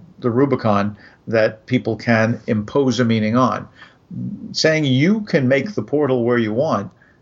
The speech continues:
that's, that's really a promise made to a child. And, uh,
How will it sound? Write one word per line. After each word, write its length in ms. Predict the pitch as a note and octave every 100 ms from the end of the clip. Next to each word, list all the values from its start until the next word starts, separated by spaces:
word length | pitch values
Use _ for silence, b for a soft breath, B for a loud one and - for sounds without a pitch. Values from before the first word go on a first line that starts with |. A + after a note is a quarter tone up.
| _
that's, 680 | D3+ G#3 - - - - - _ _ _ _ _ _ _ _ _
that's 580 | - A#3 - - - - -
really 520 | F#3 G#3+ G3+ D3+ - B B B B _ _ _ _ _ _ _ -
a 60 |
promise 760 | - - F3+ G#3 F#2+ - - -
made 400 | - A#2 A#2 A#2+ A#2
to 600 | B2 B2 A#2+ A#2+ B2+ - - - - A2
a 60 | A2+
child. 580 | - F3 D3+ G2 G2+ B2 - - - - - - - - - - - - - -
And, 500 | A2 G#2+ A2+ A#2 A2+ B2
uh, 320 | A#2 A#2